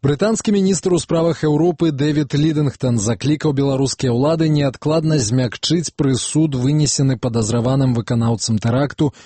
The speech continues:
ў менскім метро, а таксама увесці афіцыйны мараторый на ўжыванне смяротнага пакарання з перспектывай яго поўнай адмены.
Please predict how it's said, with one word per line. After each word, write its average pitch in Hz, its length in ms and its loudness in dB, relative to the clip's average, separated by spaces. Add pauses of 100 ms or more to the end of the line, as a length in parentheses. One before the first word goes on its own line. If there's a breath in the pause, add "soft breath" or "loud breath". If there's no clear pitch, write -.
(200 loud breath)
ў 147 80 2
менскім 135 560 0
метро, 147 320 0
а 107 80 -4
таксама 165 540 0 (260 soft breath)
увесці 151 560 0
афіцыйны 131 540 0
мараторый 120 500 0
на 143 160 2
ўжыванне 127 480 0
смяротнага 117 640 0
пакарання 147 640 0 (240 loud breath)
з - 100 -6
перспектывай 151 1040 -2
яго 123 400 -2
поўнай 113 480 0
адмены. 123 480 0